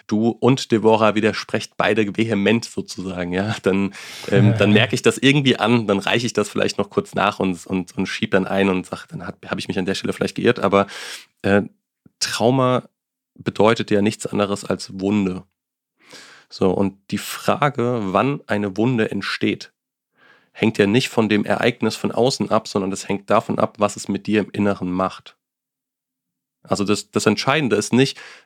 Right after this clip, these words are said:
Speaker 1: ähm, was ist passiert, sondern das Entscheidende ist, was ist, was hat das mit dir gemacht, was passiert ist. Und das heißt, wenn du jetzt ein Kind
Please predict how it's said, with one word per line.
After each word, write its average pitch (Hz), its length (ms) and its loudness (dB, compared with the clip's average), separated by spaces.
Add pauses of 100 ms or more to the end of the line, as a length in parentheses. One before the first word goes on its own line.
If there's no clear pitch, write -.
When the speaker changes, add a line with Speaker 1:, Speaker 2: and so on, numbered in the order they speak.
Speaker 1:
ähm, 104 280 4
was 110 140 4
ist 120 120 -4
passiert, 135 600 -2
sondern 104 260 0
das 98 160 -2
Entscheidende 107 460 0
ist, 104 140 -6
was 113 180 0
ist, - 160 -12 (240)
was 107 240 -2
hat 113 100 -2
das - 140 -4
mit 98 140 -4
dir 101 120 0
gemacht, 95 720 -4
was - 200 -8
passiert - 420 -4
ist. - 200 -10 (460)
Und 101 100 -2
das 95 200 -4
heißt, 123 320 0
wenn 131 180 2
du 120 60 0
jetzt - 360 -4
ein 95 200 -4
Kind 123 480 -2